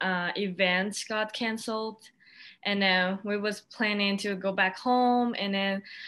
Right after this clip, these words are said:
like, everything just happened in, like, so fast, and then just by a moment. And then, yeah, it's really sad news, but, like, we working really hard to, uh, to,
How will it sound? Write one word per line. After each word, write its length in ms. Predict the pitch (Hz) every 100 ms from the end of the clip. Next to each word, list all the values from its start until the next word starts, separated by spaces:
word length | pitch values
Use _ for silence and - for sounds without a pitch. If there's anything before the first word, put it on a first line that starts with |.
| -
like, 220 | 208 202
everything 580 | - 208 214 220 214 208
just 180 | 196 190
happened 600 | - 196 190 190 190 190
in, 360 | 190 185 185 196 _ _ _
like, 220 | 196 180 -
so 360 | - 220 196
fast, 600 | 185 - 190 185 185 185
and 160 | 185 180
then 200 | 180 180
just 380 | 190 180 - -
by 140 | 180
a 80 | 170
moment. 680 | 180 180 175 160 170 180 -
And 160 | 185 180
then, 160 | 170 - - - - - -
yeah, 200 | 175 -
it's 260 | 254 254
really 360 | 214 208 214 190
sad 340 | 196 180 175
news, 520 | 196 202 196 190 190 196
but, 320 | 190 175 170
like, 240 | 170 165 -
we 240 | 185 180 160
working 440 | 175 180 185 185
really 260 | 180 180 175
hard 480 | - 196 190 185
to, 400 | - 180 175 170 - - - - -
uh, 520 | 185 180 170 170 170 170
to, 680 | - 180 175 170 170 165